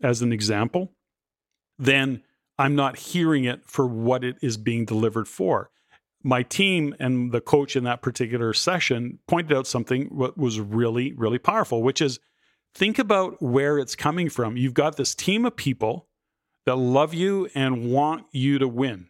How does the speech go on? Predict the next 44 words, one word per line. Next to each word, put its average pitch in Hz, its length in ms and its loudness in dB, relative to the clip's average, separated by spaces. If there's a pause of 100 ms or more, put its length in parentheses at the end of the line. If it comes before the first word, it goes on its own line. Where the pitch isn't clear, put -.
(340)
They 135 440 0
want 156 300 0
to 110 60 -4
win. 101 260 -6 (640)
You're 139 280 4
the 120 180 2
C 147 440 -2
E 165 40 2
O 202 240 2
or 135 160 0
you're 123 220 0
the 120 120 -2
owner 143 260 2
of 127 60 0
the 123 60 -2
business 165 580 0
and 127 320 0
you're 123 140 2
the 120 80 -2
pointy 143 340 0
end 131 140 0
of 120 80 -2
the 110 80 -6
spear. 175 480 -2 (240)
They 147 180 2
just 156 220 -2
want 147 280 0
you 139 260 2
to 123 100 0
be 143 580 -2
the 131 160 0
most 127 320 0
amazing 135 540 0
you 127 160 0
can 117 200 -6
be. 139 380 -2 (300)
So 151 140 2
they're 156 180 2
not 160 440 -2
being 135 240 2
critical 139 420 0
from 131 240 0
a, 117 160 0
"You're 120 580 -2